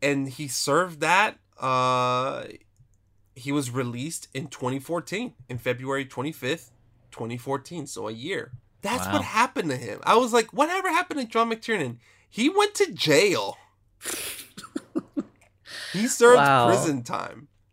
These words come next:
Speaker 2: 'Cause he hired an investigator, and the, but I guess he went to prison for perjury, right? So it's because
Speaker 1: Yeah.
Speaker 2: he lied to an F B I investigator.
Speaker 1: Yeah. Yeah, and, and,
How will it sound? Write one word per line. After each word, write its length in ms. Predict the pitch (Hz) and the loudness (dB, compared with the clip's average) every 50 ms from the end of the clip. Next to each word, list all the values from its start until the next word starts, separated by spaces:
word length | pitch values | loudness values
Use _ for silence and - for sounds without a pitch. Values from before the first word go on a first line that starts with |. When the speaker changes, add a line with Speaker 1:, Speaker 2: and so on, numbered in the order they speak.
| _ _ _ - | _ _ _ -8
Speaker 2:
'Cause 160 | - 160 139 | -6 -6 -6
he 320 | - - 165 165 170 156 - | -4 0 0 0 0 0 -4
hired 680 | - - - - 147 135 143 151 160 165 165 160 156 - _ _ - - | -6 -8 -6 -4 -2 2 4 4 6 4 4 2 -2 -8 _ _ -8 -4
an 100 | 117 120 | -2 -2
investigator, 1160 | 120 117 110 113 120 117 - - - 131 123 113 113 117 113 117 113 113 117 117 120 120 - _ _ _ _ _ _ _ _ _ _ _ _ _ _ _ _ _ _ _ - | -2 0 0 0 0 0 -2 -4 -4 -4 -2 0 0 0 0 0 0 0 -2 -2 -6 -8 -12 _ _ _ _ _ _ _ _ _ _ _ _ _ _ _ _ _ _ _ -4
and 140 | 127 123 123 | -2 -2 -2
the, 40 | 117 | -2
but 200 | 113 110 135 135 | 0 2 4 6
I 80 | 127 | 6
guess 300 | 127 156 160 160 - - - _ | 6 6 4 4 2 -4 -6 _
he 160 | - - 131 | -6 -2 -2
went 160 | 117 107 120 | 0 0 -2
to 80 | 113 107 | -2 0
prison 280 | - 123 120 110 117 98 | 2 2 2 2 0 -8
for 180 | - - 98 85 | -8 -8 -8 -8
perjury, 480 | - - 131 135 123 107 - 90 87 | -4 0 2 2 2 0 -2 -8 -6
right? 260 | 87 92 98 101 98 | -4 -2 -2 -2 -2
So 160 | - - 110 104 | -4 -4 -4 -4
it's 80 | 95 | -4
because 200 | - - 123 151 | -4 -6 -2 0
Speaker 1:
Yeah. 180 | 156 135 104 - | 2 2 0 0
Speaker 2:
he 160 | - - 110 | -6 -8 -6
lied 300 | 107 104 107 107 107 101 | -2 0 2 2 2 0
to 100 | - 107 | -4 -8
an 60 | 104 | -6
F 220 | - 104 101 - - | -4 -4 -4 -6 -8
B 120 | - 104 | -12 -8
I 340 | 98 95 101 98 95 95 98 - | -6 -4 -2 -2 -4 -6 -8 -12
investigator. 580 | - 98 92 101 98 - - - 95 92 135 135 | -14 -10 -8 -8 -6 -6 -8 -10 -10 -8 -4 -2
Speaker 1:
Yeah. 220 | 143 135 110 - 120 - _ _ _ _ _ _ _ _ - | 0 0 0 -2 -4 -8 _ _ _ _ _ _ _ _ -18
Yeah, 220 | - 98 90 65 - - | -14 -14 -14 -14 -12 -6
and, 200 | - 147 165 160 - | -2 -2 -2 0 0
and, 200 | 175 196 196 165 | -2 -2 -2 -2